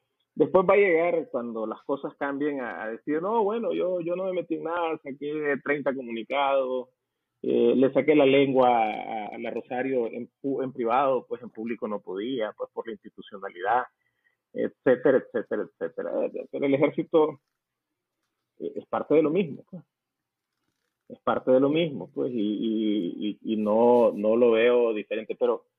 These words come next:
volviendo al tema que decía vos, o sea, cuatro años de vencimiento,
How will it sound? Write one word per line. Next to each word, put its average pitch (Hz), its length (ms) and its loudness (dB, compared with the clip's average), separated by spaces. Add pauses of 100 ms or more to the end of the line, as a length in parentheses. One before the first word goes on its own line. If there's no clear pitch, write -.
(340)
volviendo 214 380 4
al 311 120 4
tema 240 260 0
que 180 200 0
decía 175 280 -4
vos, 151 220 -2
o 135 100 -6
sea, 113 180 -4
cuatro 170 280 -2
años 226 220 -4
de 220 100 -2
vencimiento, 147 720 -6